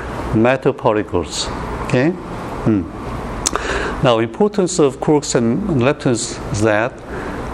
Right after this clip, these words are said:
they are used to make the three fundamental particles that make up atoms and molecules, and eventually your body, right?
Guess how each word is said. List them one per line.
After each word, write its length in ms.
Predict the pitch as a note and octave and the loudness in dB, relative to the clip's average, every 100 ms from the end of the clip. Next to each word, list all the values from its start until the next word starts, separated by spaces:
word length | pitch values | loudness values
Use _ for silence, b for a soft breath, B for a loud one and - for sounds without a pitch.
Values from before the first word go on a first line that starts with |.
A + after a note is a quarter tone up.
| - F#2+ | -4 2
they 380 | C3+ D3+ F3+ | 6 6 6
are 140 | F#3 D3 | 4 4
used 520 | C#3 D3+ A#2+ G#2 - - - - | 6 4 4 2 -2 -12 -8 0
to 100 | C#3 | 4
make 320 | C3 C3 C3 - - - | 6 4 2 -8 -12 0
the 80 | C3+ | 0
three 760 | - - C#3 C#3+ D3+ D#3 E3+ - - - | 0 0 4 6 6 6 4 -2 -12 -8
fundamental 640 | - D3 C#3+ C#3 C#3+ C#3+ B2+ | 2 4 6 4 4 2 2
particles 720 | - B2 A#2 - A#2+ A#2 - - - | 4 4 4 4 4 4 -2 -8 0
that 140 | - A#2 | 4 4
make 340 | A#2 A#2 - | 6 4 4
up 240 | B2 A2 - - - - - | 2 2 -4 -14 -10 -2 2
atoms 640 | B2+ D3 B2 B2 B2 - - - | 2 2 2 2 -2 -6 -2 4
and 100 | B2 | 6
molecules, 800 | B2+ A#2 - F#2+ E2+ - - - - - - - - - - | 6 2 2 2 2 -4 -6 -6 -6 -6 -6 -6 -6 -4 0
and 100 | A#2+ | 4
eventually 640 | A#2 A2+ - A#2 A2 G2+ - - - - - | 4 2 0 2 2 0 -10 -10 -8 -4 2
your 100 | A2 | 4
body, 320 | B2 G2 F2 F2 - - - | 4 2 -4 -6 -10 -8 0
right? 220 | A#2 B2+ | 2 2